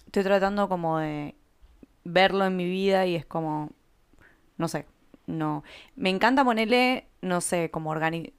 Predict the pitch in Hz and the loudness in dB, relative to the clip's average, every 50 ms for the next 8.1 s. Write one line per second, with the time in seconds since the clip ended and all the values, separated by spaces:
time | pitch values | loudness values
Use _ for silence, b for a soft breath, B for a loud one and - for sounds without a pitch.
0 | - - 180 175 175 175 175 170 175 170 175 175 190 233 240 240 - - 220 214 | -8 -4 -2 -2 0 2 2 4 4 4 4 6 6 6 6 4 2 0 0 0
1 | 202 208 214 - 208 196 208 202 196 190 180 170 160 156 156 160 156 156 156 151 | 0 -2 0 -2 0 2 2 2 2 2 0 2 2 2 2 2 2 2 2 2
2 | 156 156 156 156 151 - 170 175 165 - 151 147 - - - - - - - - | 0 -2 -4 -4 -2 -2 -2 -2 0 -2 -2 -4 -4 -6 -8 -8 -10 -12 -18 -20
3 | b b b b b b b b b b b b b b b b b b b b | b b b b b b b b b b b b b b b b b b b b
4 | _ - _ _ - - - 175 170 170 165 151 143 147 160 175 175 180 175 165 | _ -20 _ _ -20 -4 -2 0 0 0 0 0 2 4 4 6 4 4 2 0
5 | 160 156 - - 170 170 - 196 - 185 170 156 - - - - 175 175 175 165 | -2 -2 0 0 0 0 0 -2 -2 -2 -4 -4 -6 -6 -2 2 4 4 4 4
6 | 160 160 160 160 - 170 175 165 - - - - - 185 175 - - - 190 175 | 2 0 -2 -4 -4 -6 -6 -6 -8 -10 -8 -2 0 0 0 0 0 0 2 2
7 | 175 175 185 196 208 - - - 202 190 190 190 190 185 185 180 180 175 170 170 | 2 2 2 0 -2 -2 -4 -6 -4 -2 0 0 2 2 2 0 0 0 0 -2
8 | 165 - | -4 -6